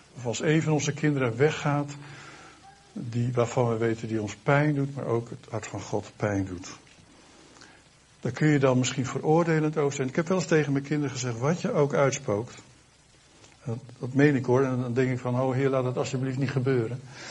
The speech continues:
Ik zal altijd van je houden.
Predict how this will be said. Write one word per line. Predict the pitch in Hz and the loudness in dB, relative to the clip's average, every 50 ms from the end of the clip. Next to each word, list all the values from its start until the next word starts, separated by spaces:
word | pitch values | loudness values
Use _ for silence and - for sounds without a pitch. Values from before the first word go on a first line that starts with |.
| - - - - - - - - - - - - - - _ _ _ _ _ _ _ _ _ _ _ _ - | -10 -8 -8 -8 -8 -10 -10 -10 -12 -14 -16 -20 -20 -20 _ _ _ _ _ _ _ _ _ _ _ _ -12
Ik | - - 127 - | -10 -8 -8 -4
zal | - - | -4 -2
altijd | - 117 117 120 117 - | -2 -2 -2 -2 -6 -8
van | - 123 117 | -6 -8 -6
je | 117 | -6
houden. | 107 98 98 101 101 98 98 104 | -6 -8 -8 -8 -8 -10 -12 -14